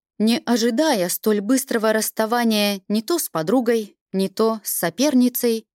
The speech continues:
заметалось по поляне. И если бы не потребник не поймал ремешок, Дуня на свой страх и риск кинулась бы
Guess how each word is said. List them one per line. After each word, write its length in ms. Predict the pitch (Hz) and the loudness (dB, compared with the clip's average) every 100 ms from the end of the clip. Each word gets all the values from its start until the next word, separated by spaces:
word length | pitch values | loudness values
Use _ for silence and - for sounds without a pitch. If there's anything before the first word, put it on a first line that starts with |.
| _ _ - | _ _ -10
заметалось 680 | 185 254 262 277 285 240 - | -2 0 2 2 0 -2 -2
по 120 | 240 | -4
поляне. 580 | 277 277 214 151 139 - _ _ _ _ _ | -2 0 0 -2 -4 -8 _ _ _ _ _
И 80 | 196 | -6
если 460 | 196 180 208 - 208 | -4 -2 -4 -2 -2
бы 160 | 196 | 0
не 140 | 202 196 | -2 -2
потребник 680 | 190 - 220 190 196 190 | -4 -2 -2 0 -4 -2
не 140 | 196 202 | -4 -2
поймал 460 | 202 202 208 208 | -2 -2 0 0
ремешок, 720 | 202 196 190 - 285 262 - _ _ _ - | 0 -2 -2 -2 0 0 -4 _ _ _ -10
Дуня 540 | 202 330 262 156 147 _ - | 0 2 2 0 -6 _ -4
на 200 | 214 226 | -2 -2
свой 340 | - 240 285 | -2 0 0
страх 420 | - - 262 247 _ | -2 -2 -2 -2 _
и 140 | 226 226 | 0 2
риск 480 | 269 277 - - - _ _ | 2 0 -2 -10 -20 _ _
кинулась 520 | - 302 269 262 262 214 | -2 2 4 4 2 0
бы 320 | 240 247 | 0 0